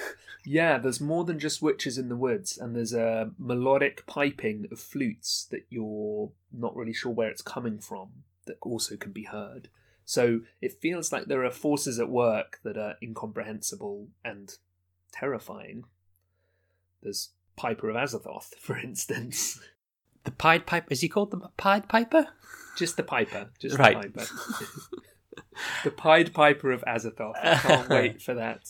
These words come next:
Speaker 2: He's summoning all those swarms of rats.
Speaker 1: Yeah.
Speaker 2: <laughs> So, so when we finally get to Annette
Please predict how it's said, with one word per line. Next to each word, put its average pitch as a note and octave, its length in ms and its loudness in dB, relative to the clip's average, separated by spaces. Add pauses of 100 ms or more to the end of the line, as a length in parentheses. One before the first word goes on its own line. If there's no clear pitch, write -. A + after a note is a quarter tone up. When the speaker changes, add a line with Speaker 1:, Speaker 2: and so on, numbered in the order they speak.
(220)
Speaker 2:
He's - 320 -8 (160)
summoning C3 420 4
all A#2+ 140 10
those G#2+ 220 2
swarms A2 400 -2
of A2 120 -8
rats. - 440 -4 (440)
Speaker 1:
Yeah. B2+ 280 0
Speaker 2:
<laughs> - 60 -4 (880)
So, G3 260 10
so E3+ 300 10 (180)
when D#3+ 220 12
we E3 80 10
finally D#3+ 540 4
get D3+ 300 4 (160)
to B2+ 320 6 (300)
Annette C3 440 10